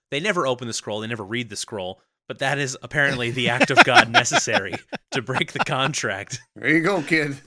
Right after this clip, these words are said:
Speaker 1: 'Cause it starts to rain, and then Melvin is transformed back into the Toxic Avenger, and Claire's given her eyesight back, and
Speaker 2: Does it start to rain, though? I need to ask that, because I watched it, and I don't think it was raining.
Speaker 1: Well, they say it's
Speaker 2: And
Speaker 1: raining.
Speaker 2: they just said it was raining.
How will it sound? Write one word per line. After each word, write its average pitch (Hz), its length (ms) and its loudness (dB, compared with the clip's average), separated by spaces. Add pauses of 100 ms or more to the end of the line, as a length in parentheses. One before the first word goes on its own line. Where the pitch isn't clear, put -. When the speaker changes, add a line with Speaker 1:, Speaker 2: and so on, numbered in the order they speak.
(400)
Speaker 1:
'Cause 170 140 2
it 185 140 2
starts 196 260 0
to 170 120 0
rain, 123 380 2
and 104 120 -4
then 123 160 -2
Melvin 131 280 2
is 120 120 -8
transformed 120 480 -6
back 143 180 0
into 123 120 -10
the 113 80 -8
Toxic 107 340 -6
Avenger, 101 420 -6
and 98 240 -12
Claire's 127 380 0
given 113 200 -2
her 101 140 0
eyesight 101 460 -4
back, 95 340 -4
and 98 140 -10 (320)
Speaker 2:
Does 240 180 4
it 330 100 -4
start 254 280 4
to 220 120 0
rain, 190 320 6
though? 202 200 6
I 170 100 4
need 240 160 0
to 202 80 0
ask 185 280 4
that, 123 140 0
because 139 220 -6
I 160 80 0
watched 190 400 0
it, 143 80 -6
and 147 80 -18
I 156 80 0
don't 339 220 -2
think 254 180 -6
it 226 80 -6
was 135 160 -6
raining. 123 480 0
Speaker 1:
Well, 214 140 0
they 233 160 -4
say 269 320 0
it's 190 180 -2
Speaker 2:
And 185 100 0
Speaker 1:
raining. 220 180 6
Speaker 2:
they 247 60 6
just 226 200 2
said 214 220 10
it 226 100 8
was 185 200 4
raining. 165 360 6